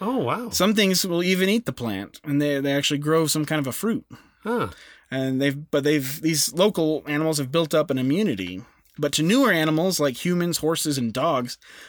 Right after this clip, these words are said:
Speaker 2: the plant will produce the most painful sting in the world.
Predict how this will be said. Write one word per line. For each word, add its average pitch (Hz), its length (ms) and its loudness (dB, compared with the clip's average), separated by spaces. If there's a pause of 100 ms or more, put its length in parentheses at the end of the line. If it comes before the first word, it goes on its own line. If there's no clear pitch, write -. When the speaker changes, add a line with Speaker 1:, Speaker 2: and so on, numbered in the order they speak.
(100)
Speaker 2:
the 147 120 0
plant 185 300 0
will 165 100 2
produce 160 380 0
the 226 320 4
most 220 340 4
painful 185 420 0
sting 131 500 0
in 123 180 0
the 113 100 -4
world. 87 520 -6